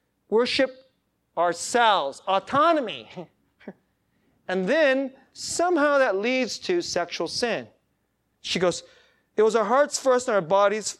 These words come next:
followed." I got it. I heard it. Finally. I wanna say a little something about this. This is the central religion of our times.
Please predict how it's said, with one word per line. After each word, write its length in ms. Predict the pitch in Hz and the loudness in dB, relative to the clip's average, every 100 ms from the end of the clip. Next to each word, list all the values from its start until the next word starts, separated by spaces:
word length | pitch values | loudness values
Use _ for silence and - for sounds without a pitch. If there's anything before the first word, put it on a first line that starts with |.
| _ | _
followed." 360 | - 202 185 147 - | 0 2 2 0 -4
I 140 | 165 | -4
got 400 | 165 147 175 180 | -4 -2 0 0
it. 320 | 143 123 - - _ _ _ _ _ _ _ | -2 -10 -18 -20 _ _ _ _ _ _ _
I 200 | - 165 | -2 -2
heard 340 | 151 202 202 151 | -2 -2 -2 -2
it. 280 | 123 - _ _ _ _ _ _ _ _ _ | -10 -18 _ _ _ _ _ _ _ _ _
Finally. 460 | 156 165 151 117 98 _ _ _ _ _ _ _ _ _ _ _ _ _ _ _ _ _ _ _ _ _ _ _ _ _ _ _ _ | -6 -6 -8 -16 _ _ _ _ _ _ _ _ _ _ _ _ _ _ _ _ _ _ _ _ _ _ _ _ _ _ _ _ _
I 40 | 165 | -8
wanna 100 | 180 | -4
say 100 | - | 0
a 80 | 180 | 2
little 140 | 165 | 2
something 260 | 175 170 156 | -2 -6 -4
about 260 | 143 139 | -2 -4
this. 300 | - 123 - - _ _ _ _ _ _ _ | -6 -10 -12 -18 _ _ _ _ _ _ _
This 200 | 185 240 | -4 -2
is 120 | 311 | -2
the 80 | 247 | -2
central 380 | - 233 - 208 | -2 -2 0 -2
religion 380 | 170 175 170 165 | 0 -2 -4 -6
of 100 | 139 | -6
our 120 | 131 | -10
times. 580 | - 160 147 120 - | -8 -8 -8 -10 -18